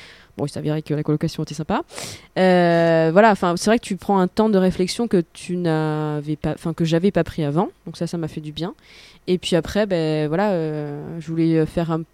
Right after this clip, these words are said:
peu comme tout le monde et jouer avec, euh, les, les applications. Et puis finalement, euh, le premier était le bon, quoi. Donc, euh, voilà.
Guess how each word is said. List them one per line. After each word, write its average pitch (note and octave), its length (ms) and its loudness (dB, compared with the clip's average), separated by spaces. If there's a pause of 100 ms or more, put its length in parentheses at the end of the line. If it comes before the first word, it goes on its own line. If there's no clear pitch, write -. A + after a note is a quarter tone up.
(140)
peu G3 120 2
comme F3 220 2
tout - 120 -8
le F#3+ 60 -4
monde G3+ 220 0
et E3+ 80 4
jouer F3 200 2
avec, E3+ 280 0
euh, D#3+ 100 2
les, D3+ 360 -4
les D#3 120 -4
applications. E3+ 600 -4
Et E3 160 2
puis E3 160 -8
finalement, D#3+ 560 -4
euh, D#3 160 -4
le D3+ 60 -4
premier E3+ 260 -4
était D#3 140 -4
le D#3+ 40 -14
bon, G3 160 -10
quoi. D3 160 -12
Donc, D3+ 240 -16
euh, D3 80 -10 (1000)
voilà. D3+ 200 -4